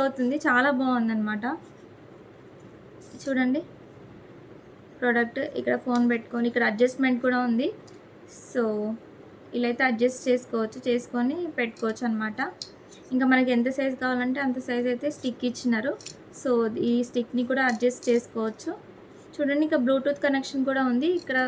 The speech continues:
బటన్ ఉంది కదా, so, ఇది Bluetooth కనెక్షన్ అనమాట. ఇది on చేసుకొని మనము ఫోన్లో Bluetooth on, Bluetooth on చేసుకుంటే కనెక్ట్ అయిపోతుంది. ఇంకా కెమెరా on off చేసుకోవచ్చు. So, ఇదనమాట. చాలా అంటే చాలా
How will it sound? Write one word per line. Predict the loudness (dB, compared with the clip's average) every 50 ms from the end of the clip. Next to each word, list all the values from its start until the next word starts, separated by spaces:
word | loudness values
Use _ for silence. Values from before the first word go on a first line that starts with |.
| -2 -4 -4 -2
బటన్ | -2 -2 0 2 2 2 2
ఉంది | 2 0 -2 -4
కదా, | -4 -4 -4 -6 -10 -16 -20 -20 -20 -20 -20 -20 -20 -20 -16 -8 -2
so, | 0 2 2 2 2 2
ఇది | 0 2 4
Bluetooth | 6 4 6 4 2 -2 0 -2
కనెక్షన్ | 0 0 0 0 -2 -2 0 0
అనమాట. | 0 0 0 -2 -2 -2 -4 -4 -6 -14 -20 -20 -20 -20 -20 -20 -20 -8 -4 -2 2
ఇది | 4 4 4
on | 4 4 4 2
చేసుకొని | 0 0 -2 -2 -2 0 0 0 2 2
మనము | 2 2 2 2 2 2 0 0 0 0 0 -2 -2
ఫోన్లో | -2 0 0 2 2 0 0 2
Bluetooth | 4 6 6 6 4 0 -2 0 0 0
on, | 0 0 -2 -4 -4 0
Bluetooth | 2 2 2 2 0 -2 -2 0
on | 2 2 2 2
చేసుకుంటే | 0 -2 -2 -4 -4 -2 -2 -2
కనెక్ట్ | -2 -2 -2 -2 -4
అయిపోతుంది. | -4 -2 -4 -4 -4 -2 -2 -2 -4 -4 -6 -16 -20 -20 -20 -12 -6 -4
ఇంకా | 0 0 2 4 6
కెమెరా | 6 6 6 4 4 4 4 4
on | 4 2 2 0
off | -2 -2 0
చేసుకోవచ్చు. | 0 2 0 0 -2 -2 -2 -2 -2 -2 -2 -4 -2 -2 0
So, | 0 0 0 2
ఇదనమాట. | 2 2 2 2 2 0 -2 -4 -6 -6 -8 -12 -20 -20 -20 -20 -16 -6 -2
చాలా | 0 2 2 2 2
అంటే | 0 -2 -2 -2
చాలా | 0 0 0